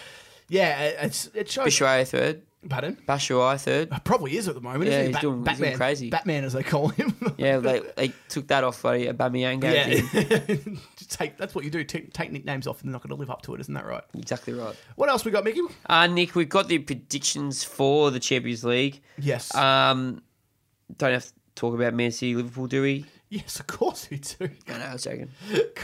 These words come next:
Speaker 1: course we do, Michael.
Speaker 2: And we've got, sorry, we've also got Barcelona, Roma.
Speaker 1: Ah, who cares about that? Barcelona are gonna win th-, four, four one.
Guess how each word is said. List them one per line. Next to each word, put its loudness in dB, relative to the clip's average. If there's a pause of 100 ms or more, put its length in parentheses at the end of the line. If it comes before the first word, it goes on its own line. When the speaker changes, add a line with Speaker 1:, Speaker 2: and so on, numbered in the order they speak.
Speaker 1:
course 2
we -4
do, -4
Michael. -2
Speaker 2:
And 4
we've 0
got, 0
sorry, 2
we've -4
also 0
got 0
Barcelona, 0
Roma. -2
Speaker 1:
Ah, 2
who 2
cares -6
about -10
that? -10
Barcelona 2
are -4
gonna -6
win -4
th-, -16 (340)
four, 0
four 0
one. -2